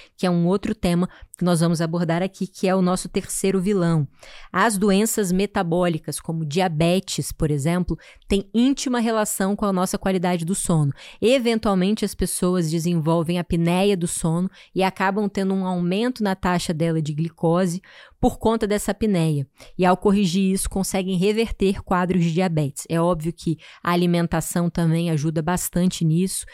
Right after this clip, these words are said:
Então, Peter fala, além do sono, né, da gente conseguir ter ali sete horas de sono pra mais, ter um sono de qualidade, que é um sono reparador, o sono profundo, o sono rem,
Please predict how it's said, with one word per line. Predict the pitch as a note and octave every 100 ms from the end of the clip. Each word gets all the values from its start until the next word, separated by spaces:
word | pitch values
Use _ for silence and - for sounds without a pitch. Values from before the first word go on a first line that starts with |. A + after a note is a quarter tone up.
| - -
Então, | E3 - F3+ F3
Peter | G3 F#3 F3
fala, | - F3 E3+ E3+
além | E3+ E3+ G3
do | G#3+
sono, | - - F3 D#3+ D#3
né, | E3+
da | E3
gente | D#3 E3+ -
conseguir | F3+ - E3 F#3
ter | - F3 D#3+ - - - _
ali | E3+ E3+ E3
sete | - G3+ - -
horas | F#3+ F#3 F3+ E3
de | E3
sono | - F3 F3 E3+ D#3
pra | - E3+
mais, | E3+ E3+ E3 D#3+ - - - _
ter | - G3+
um | G3
sono | - F#3+ F#3+
de | -
qualidade, | - F#3 D#3+ E3 E3+ E3+ E3 D3
que | - E3+
é |
um | D#3+
sono | - F3
reparador, | D#3+ - E3+ E3+ D3 D#3+ D#3
o | D#3
sono | - E3
profundo, | D#3 E3+ - - E3 E3 D#3
o |
sono | - E3+ E3
rem, | D3 E3 E3+